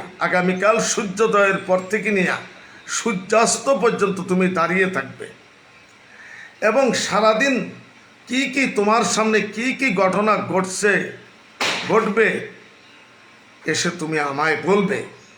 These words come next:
তখনই আমি তোমায় ইসমে আজম শিক্ষা দেব। তো পীর সাহেবের কথা মতে পরের দিন মুরিদ মহাসড়কের চৌরাস্তায় চলে গেল।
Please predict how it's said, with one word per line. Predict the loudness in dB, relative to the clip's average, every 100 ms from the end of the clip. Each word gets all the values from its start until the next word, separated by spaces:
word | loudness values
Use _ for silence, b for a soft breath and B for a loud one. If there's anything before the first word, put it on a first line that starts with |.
| -20 -20 -20 -20 -12 -8 -4
তখনই | -2 2 2 2
আমি | 2 0 0
তোমায় | 0 -2 -2
ইসমে | -8 -6 -6
আজম | -6 -10 -14
শিক্ষা | -12 -14 -14 -14
দেব। | -12 -16 -20 -20 -20 -20 -20 -20 -20 B B B B -6
তো | -4 0
পীর | 0
সাহেবের | 0 2 4 2 2
কথা | 0 2 2
মতে | 0 -2
পরের | -2 0 0 -2
দিন | -2 -4 -4
মুরিদ | -2 2 2 0 -8 -18 -20 -20 -20 -20 -20 -20 -20 -20 -20 -20 -20 -20 -20 -20 -20 -20 -20 -20 -20 -20 -20 -20 -20 -20 -20 -20 -20 -2
মহাসড়কের | 2 4 4 2 2 2 0 0 2
চৌরাস্তায় | 2 4 2 0 0 0 2
চলে | 0 2
গেল। | 0 0 0